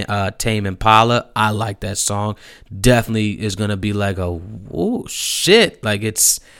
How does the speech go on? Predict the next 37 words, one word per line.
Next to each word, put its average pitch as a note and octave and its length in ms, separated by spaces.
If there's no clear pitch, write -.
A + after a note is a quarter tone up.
it's - 140
one C#3+ 100
of A2+ 120
those A#2 340
gonna C3 420
Gunna A#2 280
dropped G2+ 360
one A#2+ 240
call, A2+ 440
and G2+ 560
Gunna E3 320
is B2+ 240
growing A2 420
on F2+ 180
me. C#3 200
That's A2 300
what A2 140
I G#2 100
can G#2 160
say G2+ 220
about F#2 320
that. - 380
Gunna's A#2 380
growing A#2+ 460
on A#2 220
me. A#2 260
I G2+ 100
think B2 360
I G#2+ 180
will A2 400
be G#2+ 320
a G2+ 80
fan G#2+ 420
of F#2 160
Gunna G2+ 340
very F#2 400
soon. G#2+ 520